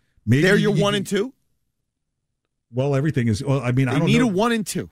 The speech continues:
Speaker 2: They need a
Speaker 1: Oh,
Speaker 2: one and two.
Speaker 1: okay, so, but if you need a definitive one and two, really, you're gonna be paying for two ones. You're gonna be paying a one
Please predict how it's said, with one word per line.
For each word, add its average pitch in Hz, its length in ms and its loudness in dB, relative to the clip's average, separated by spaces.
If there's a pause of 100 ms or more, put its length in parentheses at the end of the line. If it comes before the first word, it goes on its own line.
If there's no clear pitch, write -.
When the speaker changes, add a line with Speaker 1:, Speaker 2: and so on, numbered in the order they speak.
(180)
Speaker 2:
They 120 120 -6
need 147 180 -2
a - 40 -2
Speaker 1:
Oh, 160 80 -2
Speaker 2:
one 156 120 -2
and 185 100 -2
two. - 140 -6
Speaker 1:
okay, 196 300 -2
so, - 180 -2
but 151 120 0
if 131 120 -2
you 196 80 4
need 220 160 4
a 160 40 0
definitive 147 640 0
one 165 240 0
and 147 140 -2
two, 226 220 2
really, 170 280 2
you're 135 80 -2
gonna 139 120 0
be 127 120 -2
paying 175 300 0
for 131 140 -2
two 175 240 0
ones. 143 340 -2
You're 123 80 0
gonna 143 140 0
be 131 100 0
paying 156 300 0
a 135 60 2
one 196 500 0